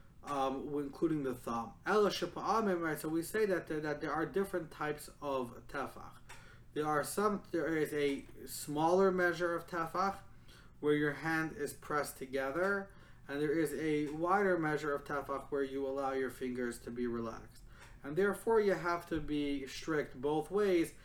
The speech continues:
that when you are trying, when the larger the measure, the more lenient, you obviously have to take the smaller one. When the, um,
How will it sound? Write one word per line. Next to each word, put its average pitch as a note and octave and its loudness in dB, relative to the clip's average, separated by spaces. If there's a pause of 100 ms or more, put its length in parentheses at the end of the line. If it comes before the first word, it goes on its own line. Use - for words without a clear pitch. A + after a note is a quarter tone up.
(200)
that C#3+ 0
when E3+ 4
you D#3+ 4
are C#3+ 4
trying, D3 -2
when E3 2
the C#3 0
larger D3 4
the B2+ 0
measure, B2+ -2
the A#2+ -6
more C3 -2
lenient, F#3 0
you C#3 -4
obviously B2+ -2
have B2 -4
to B2+ -10
take B2 -10
the A#2+ -8
smaller E3 0
one. D3 -2 (440)
When C3+ -2
the, C3 0
um, B2 -4